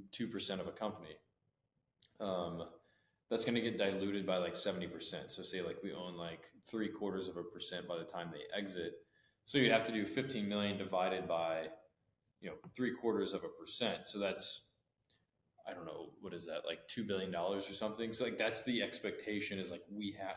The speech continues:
and that's why founder or investors are so,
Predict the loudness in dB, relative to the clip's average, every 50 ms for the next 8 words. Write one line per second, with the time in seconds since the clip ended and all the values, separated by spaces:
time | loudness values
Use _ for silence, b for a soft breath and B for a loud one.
0 | -4 -4 -2 -2 -2 -2 2 2 2 2 2 0 -2 -6 -10 -14 -8 -4 -2 -2
1 | 0 -2 -2 -2 -2 -2 -4 -4 -4 -4 -4 -4 -2 0 0 0 0 -4 -6 -6
2 | -4 -6 -6 -6 -4 0 2 2 2 2 2 0 -2 -4